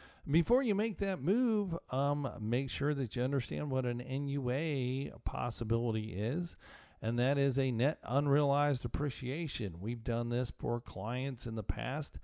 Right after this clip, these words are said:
and we've saved them close to six figures in tax dollars. Yes, six figures in tax. So therefore, we're doing that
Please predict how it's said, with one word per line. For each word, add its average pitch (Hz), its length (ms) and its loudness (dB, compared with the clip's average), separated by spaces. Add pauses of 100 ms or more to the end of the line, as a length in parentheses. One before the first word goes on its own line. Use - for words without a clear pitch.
(340)
and 117 80 -4
we've 147 180 2
saved 175 460 -2
them 165 420 -2
close 170 360 -2
to 170 140 -6
six - 600 -4
figures 139 640 0
in 131 180 -4
tax - 460 -6
dollars. 117 880 -2
Yes, 107 480 -2
six - 520 -4 (200)
figures 127 880 -4
in 120 340 -2 (140)
tax. - 560 -6 (800)
So 131 160 4
therefore, 160 760 4
we're 123 300 0
doing 135 340 2
that 131 240 0